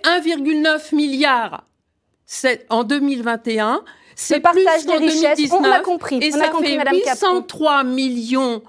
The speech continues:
Speaker 1: pour chaque actionnaire, alors que les travailleurs, eux, ne peuvent pas avoir plus de deux pour cent et pas tous.
Speaker 2: On a
Speaker 1: Voilà,
Speaker 2: compris.
Speaker 1: c'est
Speaker 2: Merci.
Speaker 1: ça le problème.
Speaker 2: Brigitte, on a compris votre colère, on l'a même entendue, hein, euh, au début de cette émission, euh, Madame Capron.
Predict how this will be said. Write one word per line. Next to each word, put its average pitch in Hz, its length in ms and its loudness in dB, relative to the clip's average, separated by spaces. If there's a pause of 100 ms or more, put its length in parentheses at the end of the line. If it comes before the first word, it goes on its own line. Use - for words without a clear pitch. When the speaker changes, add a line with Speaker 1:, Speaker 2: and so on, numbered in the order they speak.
(200)
Speaker 1:
pour 254 200 -4
chaque 370 400 2
actionnaire, 254 640 -2 (100)
alors 294 300 2
que - 80 -6
les 240 220 -2
travailleurs, 208 640 2 (140)
eux, 370 220 6 (680)
ne 294 140 2
peuvent 294 360 -4
pas 294 120 2
avoir 254 560 2
plus 330 220 2
de 247 160 0
deux 262 300 0
pour 240 240 -6
cent 262 320 0
et 269 140 0
pas 233 180 4
tous. 220 540 -14
Speaker 2:
On 285 80 0
a 311 40 0
Speaker 1:
Voilà, 220 200 2
Speaker 2:
compris. 269 220 -6
Speaker 1:
c'est 214 80 -2
Speaker 2:
Merci. 330 160 2
Speaker 1:
ça 339 140 2
le 294 80 -8
problème. 185 360 -8 (260)
Speaker 2:
Brigitte, 381 260 -12
on 330 60 0
a 480 140 0
compris 294 500 0
votre 262 180 -4
colère, 262 280 0
on 320 60 0
l'a 262 100 4
même 320 180 0
entendue, 330 480 0
hein, 330 220 0
euh, 247 460 2
au 233 60 -2
début 269 220 -2
de 285 60 -6
cette 302 240 -4
émission, 285 480 -4
euh, 262 280 2
Madame 254 240 -2
Capron. 262 300 -6